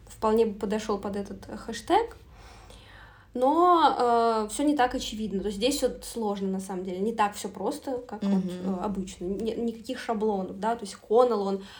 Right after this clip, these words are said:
Speaker 1: мог бы и предать Марианну, но в то же время он её и спаситель. Ам, и вот эти все монстры, типа фашистский бойфренд, жестокий брат, они отодвинуты на задний план.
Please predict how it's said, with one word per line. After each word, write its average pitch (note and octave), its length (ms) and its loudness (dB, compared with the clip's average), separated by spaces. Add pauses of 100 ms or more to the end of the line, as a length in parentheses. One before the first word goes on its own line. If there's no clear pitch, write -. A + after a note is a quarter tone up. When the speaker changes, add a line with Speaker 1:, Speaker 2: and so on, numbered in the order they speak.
(140)
Speaker 1:
мог A3 200 0
бы A3 100 0
и - 20 -8
предать A#3+ 500 4
Марианну, B3 360 0
но A3 120 -2
в A3+ 60 -10
то B3 120 0
же A#3 100 -4
время A3+ 320 2
он A3 220 -2
её G#3 200 -2
и G3+ 60 -2
спаситель. C4 840 -2 (520)
Ам, G#3 520 -2 (220)
и B3+ 100 -4
вот A#3+ 260 -2
эти - 140 -6
все - 160 -2
монстры, A3+ 360 -2
типа G#3+ 220 -12
фашистский G#3+ 540 -6
бойфренд, C4 520 0
жестокий G#3+ 400 -10
брат, C#4+ 420 0
они A#3 120 0
отодвинуты A3+ 500 -6
на G#3 100 -4
задний G3 360 -6
план. F#3+ 460 -6